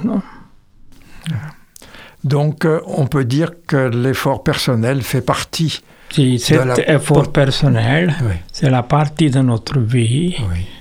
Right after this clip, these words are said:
Speaker 1: c'est la partie pour tout le monde,
Speaker 2: Oui.
Speaker 1: c'est ce que le monde entier doit donner l'importance.
Speaker 2: D'accord. Pourquoi la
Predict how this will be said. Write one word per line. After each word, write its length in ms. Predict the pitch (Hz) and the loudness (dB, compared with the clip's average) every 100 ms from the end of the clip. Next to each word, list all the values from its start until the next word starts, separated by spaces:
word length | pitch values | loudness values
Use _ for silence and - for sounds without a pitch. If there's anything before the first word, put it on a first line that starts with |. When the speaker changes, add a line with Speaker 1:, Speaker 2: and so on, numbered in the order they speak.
| - | -16
Speaker 1:
c'est 180 | - 135 | -2 0
la 140 | 123 | 2
partie 380 | - 139 139 143 | 0 0 0 0
pour 220 | 147 120 | 0 0
tout 180 | - 143 | 0 2
le 60 | |
monde, 680 | 131 139 143 127 131 185 170 | 4 2 2 2 2 2 2
Speaker 2:
Oui. 60 | 143 - - - - - - - - | 0 -4 -18 -20 -20 -20 -18 -18 -12
Speaker 1:
c'est 480 | 147 - 151 139 131 | -10 0 2 4 2
ce 160 | - 147 | 2 -2
que 440 | 151 156 143 131 | 0 2 2 2
le 180 | 131 131 | 2 2
monde 480 | 123 135 160 170 151 | 2 2 2 2 0
entier 520 | 143 147 147 147 135 | 2 0 0 0 2
doit 340 | 113 147 131 | 2 2 2
donner 720 | 113 131 139 120 117 170 175 - - - - - - | 2 2 2 2 0 -2 -4 -10 -20 -16 -16 -16 0
l'importance. 960 | 139 123 110 123 - - - 151 - 233 - - | 2 2 0 -4 -2 -4 -4 -4 -4 -4 -6 -6
Speaker 2:
D'accord. 720 | 117 92 - - - - - _ _ _ - - - - - - - - - - - - - - - - _ - - - - - - - - - - - 220 - _ | -6 -6 -8 -16 -18 -20 -20 _ _ _ -20 -20 -18 -16 -16 -12 -12 -8 -8 -10 -14 -20 -20 -20 -20 -20 _ -20 -20 -20 -20 -20 -20 -20 -20 -20 -14 -14 -14 -18 _
Pourquoi 520 | 214 - - 139 107 | -2 -2 0 0 2
la 180 | 113 113 | 0 -2